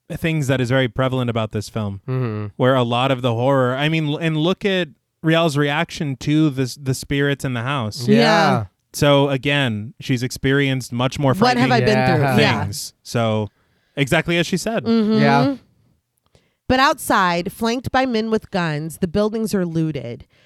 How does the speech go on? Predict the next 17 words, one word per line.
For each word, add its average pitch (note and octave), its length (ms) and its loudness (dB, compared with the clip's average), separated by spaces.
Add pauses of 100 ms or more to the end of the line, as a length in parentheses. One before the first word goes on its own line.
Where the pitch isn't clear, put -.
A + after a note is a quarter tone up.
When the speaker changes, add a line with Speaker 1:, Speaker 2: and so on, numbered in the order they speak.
(160)
Speaker 3:
Following C#4+ 460 2
the C4+ 80 0
pack G#3+ 400 -2
is F3 160 -4
a G3 60 2
man F3 440 -2
engulfed F#3 580 0
in A3+ 140 -2
flames, F#3 680 -6
but F3 200 0
walking F#3 380 -2
calmly A#3 520 -4
before F3+ 320 -2
falling F3+ 380 -4
to F3+ 140 -4
his D#3+ 200 -4
knees. D#3+ 580 -8